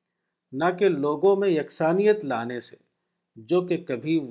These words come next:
وقوع میں آنے والا ہی نہیں۔ الرسالہ، فروری دو ہزار سترہ،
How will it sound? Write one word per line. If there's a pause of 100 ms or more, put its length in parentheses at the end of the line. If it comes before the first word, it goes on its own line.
وقوع
میں
آنے
والا (100)
ہی
نہیں۔ (2250)
الرسالہ، (220)
فروری
دو
ہزار
سترہ،